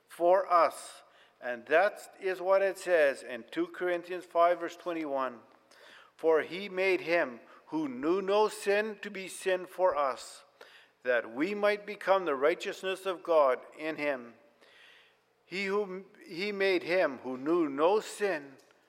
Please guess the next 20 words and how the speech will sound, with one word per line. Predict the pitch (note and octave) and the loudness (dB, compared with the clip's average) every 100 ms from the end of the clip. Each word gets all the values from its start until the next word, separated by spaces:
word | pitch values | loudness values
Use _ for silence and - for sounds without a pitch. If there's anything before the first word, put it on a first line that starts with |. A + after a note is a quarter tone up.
| _ _ _ _ | _ _ _ _
not | D#3 G3 | 0 0
just | - G3 - | 2 0 0
to | D3 | -8
carry | B2 - F#3 A3+ A#3+ | -8 2 6 6 4
our | A3+ G#3+ | 2 0
sin, | - F#3+ F#3+ G#3 G3+ _ _ _ _ | -2 -2 0 -2 -14 _ _ _ _
but | - D#3+ - | 0 0 -2
to | F#3+ | -8
be | E3+ F#3 | -6 -6
sin | D3+ - E3+ D3+ | -6 0 0 0
for | - C#3+ C#3 F#3 | -6 2 4 4
us. | G#3 - - - _ _ - - _ _ | 0 -8 -18 -20 _ _ -20 -20 _ _
Jesus | - G#3+ G#3+ A3+ | -4 -4 0 -2
was | E3+ E3+ | 0 0
not | E3+ E3+ | 4 4
a | D#3+ | 4
sinner, | D3 - D#3+ D#3 F3+ F3+ - _ _ - _ _ _ | 0 -2 -4 -2 -6 -10 -20 _ _ -20 _ _ _
but | C#3 F3 | 2 2
he | F3 | 2
became | F3+ F3+ - F#3+ A3+ G3 E3+ - | -2 -4 -2 0 0 -2 -6 -14